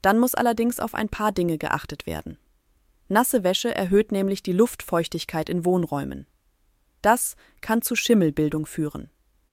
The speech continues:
In ohnehin feuchten Kellerzimmern kann sich ebenfalls die Gefahr für Schimmel erhöhen.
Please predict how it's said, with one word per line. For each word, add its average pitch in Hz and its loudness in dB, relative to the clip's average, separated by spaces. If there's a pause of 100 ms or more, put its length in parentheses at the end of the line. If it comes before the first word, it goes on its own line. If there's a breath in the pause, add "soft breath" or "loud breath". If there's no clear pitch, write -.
In 226 4
ohnehin 262 6
feuchten 180 -2
Kellerzimmern 202 -2
kann 226 -2
sich 233 -4
ebenfalls 180 -2
die 180 -4
Gefahr 170 -4
für 165 -2
Schimmel 170 0
erhöhen. 170 -2